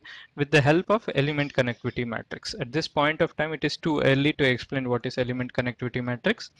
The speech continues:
but at later point, I will try to explain what is this element connectivity matrix so that one can perform assembly. Now, this is one such example where, uh, I'm, one example where I'm showing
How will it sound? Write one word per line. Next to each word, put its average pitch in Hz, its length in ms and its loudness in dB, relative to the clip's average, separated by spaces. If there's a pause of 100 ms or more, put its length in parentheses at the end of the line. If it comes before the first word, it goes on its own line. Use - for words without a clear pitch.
(460)
but 139 120 2
at 147 160 4
later 147 300 4
point, 156 320 0
I 180 80 4
will 151 80 0
try 151 180 6
to 151 120 0
explain 139 420 -2
what 123 160 2
is 127 160 -2
this - 320 -2 (120)
element 135 420 -2
connectivity 123 520 -4
matrix - 540 -4 (440)
so 143 180 -2
that 160 180 2
one 139 160 0
can 127 180 -2
perform 120 440 -2
assembly. 117 420 -6 (320)
Now, 135 220 -2 (920)
this 147 180 0
is 170 140 2
one 156 180 4
such 156 220 2
example 127 580 -2 (600)
where, 165 480 4
uh, 151 300 4
I'm, 139 360 0
one 143 160 4
example 135 480 0
where 156 180 4
I'm 139 160 4
showing 147 440 0